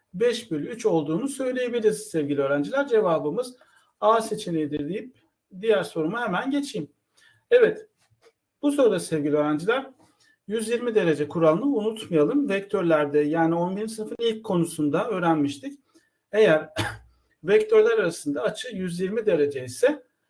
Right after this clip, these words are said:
e, ve burada bir eşitlik söz konusu olacaktır. Dolayısıyla T iki ip gerilmesinin değeri de W olacaktır sevgili öğrenciler.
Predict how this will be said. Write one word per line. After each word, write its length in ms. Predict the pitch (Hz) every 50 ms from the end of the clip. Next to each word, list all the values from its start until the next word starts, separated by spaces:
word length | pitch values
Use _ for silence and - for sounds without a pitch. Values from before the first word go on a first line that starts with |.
| _ _ - - _ -
e, 340 | 165 165 165 160 160 170 175
ve 320 | 220 233 233 220 185 175
burada 280 | 185 180 170 190 202 208
bir 160 | 247 285 339
eşitlik 440 | 240 214 - - 226 - 302 285 -
söz 240 | - 285 269 277 -
konusu 360 | - 233 202 180 165 - 180
olacaktır. 640 | 165 151 147 143 147 143 143 143 - 269 269 - - _ _ _ _ _ _ 190
Dolayısıyla 760 | 220 233 226 220 208 208 - 180 165 165 190 254 294 294 294 -
T 220 | - 220 220 220 214
iki 420 | 214 214 - 285 262 233 - -
ip 200 | - 240 240 240
gerilmesinin 800 | - 214 175 160 156 147 147 147 143 - 160 147 151 156 156 156
değeri 360 | 196 208 190 170 143 143 143 151
de 340 | 190 240 285 320 311 - _ _ _ _ _ _ _ _ _
W 340 | - 254 294 285 302 285 262
olacaktır 500 | 220 196 175 - 160 147 143 143 - 147
sevgili 400 | 139 - - 151 143 143 143 143
öğrenciler. 400 | 143 139 139 139 143 160 160 -